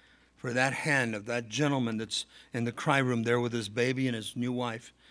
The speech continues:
Lord, bring him, uh, to saving grace. Lord, you know his sins. Lord, as he confesses his sins to you, you're faithful, you're just, uh, to forgive him, Lord.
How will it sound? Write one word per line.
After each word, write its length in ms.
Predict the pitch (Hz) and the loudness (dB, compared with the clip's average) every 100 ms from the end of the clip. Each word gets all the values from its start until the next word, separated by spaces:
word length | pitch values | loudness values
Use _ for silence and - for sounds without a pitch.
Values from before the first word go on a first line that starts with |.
| - - _ _ - | -20 -20 _ _ 2
Lord, 380 | 120 131 120 123 - _ _ _ _ _ _ _ _ _ _ _ _ _ - | 6 6 4 -6 -18 _ _ _ _ _ _ _ _ _ _ _ _ _ -14
bring 280 | 120 147 160 | 2 6 6
him, 320 | 151 151 139 135 - - | 6 4 2 -4 -14 -10
uh, 100 | 143 | -8
to 180 | 135 135 | -4 -2
saving 500 | - - 139 120 120 | 2 4 4 4 0
grace. 760 | 107 120 107 - - - - - - _ _ _ _ _ _ | 0 -2 -2 -4 -4 -4 -8 -12 -20 _ _ _ _ _ _
Lord, 260 | - 143 143 | 6 6 8
you 120 | 160 | 6
know 240 | 180 180 165 | 8 8 8
his 220 | 160 156 | 6 4
sins. 760 | - 175 110 95 - - - - _ _ _ _ _ _ _ _ _ _ | 4 2 0 -6 -10 -10 -14 -18 _ _ _ _ _ _ _ _ _ _
Lord, 180 | 139 156 | 8 10
as 140 | 156 151 | 10 6
he 100 | 190 | 6
confesses 680 | 202 165 196 190 196 175 | 4 2 4 6 4 4
his 180 | 196 190 | 4 4
sins 360 | - 202 185 - | 4 2 0 -4
to 100 | 180 | -4
you, 240 | 175 175 - - - | 0 0 0 -8 0
you're 160 | 151 | 2
faithful, 520 | 143 - 202 208 208 196 | 2 4 4 4 4 4
you're 200 | 151 143 | 4 2
just, 540 | 117 156 196 - - - - - | 6 6 6 4 -4 -10 -20 -6
uh, 80 | 165 | -4
to 180 | 147 160 | 2 2
forgive 460 | 135 139 123 139 120 | 2 0 2 2 2
him, 220 | 120 104 | -2 -2
Lord. 240 | 104 - | -6 -10